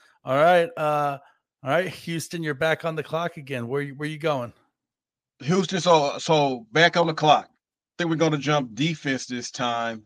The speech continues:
Speaker 2: and I think we're gonna go on the outside on the defense to try to shore up the secondary. So I'm gonna go right up top and take De-, Devon Witherspoon, add him to the Texans,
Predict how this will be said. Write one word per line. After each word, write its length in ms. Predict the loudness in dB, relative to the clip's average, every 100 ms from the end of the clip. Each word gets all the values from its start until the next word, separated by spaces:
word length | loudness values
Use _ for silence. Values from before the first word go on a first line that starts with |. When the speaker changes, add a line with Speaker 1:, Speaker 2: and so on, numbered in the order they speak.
| _ -8
Speaker 2:
and 120 | -6
I 40 |
think 160 | -6 -4
we're 60 |
gonna 160 | -2 0
go 80 | 2
on 140 | 2
the 80 | 2
outside 480 | 2 0 2 0 0
on 80 | -4
the 80 |
defense 380 | -6 -8 -8 -14
to 40 | -6
try 180 | -4
to 100 | -4
shore 200 | -6 -8
up 80 | -8
the 80 | -8
secondary. 560 | -6 -6 -6 -8 -8 -10
So 100 | -4
I'm 140 | -2
gonna 80 | 0
go 120 | 0
right 160 | 2 0
up 100 | 0
top 220 | 0 0
and 100 | -4
take 220 | -8 -6
De-, 320 | -6 -8 -10 -10
Devon 420 | -6 -2 -2 -2
Witherspoon, 720 | -4 -6 -6 -10 -10 -10 -10 -14 _ _ _ _ 0
add 180 | 4 4
him 100 | 2
to 100 | -2
the 120 | -2
Texans, 680 | 0 0 -2 -6 -8 -10